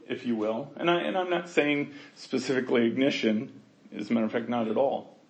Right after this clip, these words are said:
But in the bride, we compartmentalize our religion. We compartmentalize our God. We compartmentalize Jesus. And we say, "Jesus is enough. However,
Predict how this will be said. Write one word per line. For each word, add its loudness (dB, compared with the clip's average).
But 6
in 2
the -2
bride, 0
we 8
compartmentalize 4
our 6
religion. 4
We 0
compartmentalize 4
our 4
God. 0
We -4
compartmentalize 2
Jesus. -4
And 10
we 4
say, 6
"Jesus 8
is 6
enough. 6
However, 4